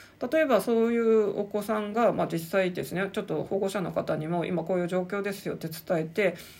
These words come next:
あの、気になってたんで、本当に病院で見てもらったらやっぱり発達障害でしたみたいな感じで、そこのご家庭はですね、その生徒さんが割と芸術系に興味あるんで、そっちの方の高校とかの進学も、あの、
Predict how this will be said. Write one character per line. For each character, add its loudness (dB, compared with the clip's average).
あ -4
の、 -4
気 -6
に 0
な 0
っ -6
て -4
た 2
ん -4
で、 -2
本 -2
当 -4
に -4
病 2
院 0
で -2
見 -2
て -2
も -2
ら -2
っ -8
た -4
ら -2
や 0
っ -10
ぱ -2
り 0
発 -4
達 -6
障 -2
害 -2
で -4
し -8
た 2
み -4
た -4
い -6
な -8
感 -2
じ -4
で、 2
そ -6
こ 0
の 0
ご 2
家 2
庭 4
は 6
で 2
す -6
ね、 0
そ -4
の 0
生 0
徒 -4
さ -4
ん -4
が 2
割 2
と -4
芸 -2
術 -10
系 -2
に -4
興 0
味 -2
あ 0
る -2
ん -8
で、 -2
そ -4
っ -8
ち -2
の -2
方 -4
の 0
高 0
校 0
と -4
か 0
の -4
進 -4
学 -2
も、 -2
あ -4
の、 -6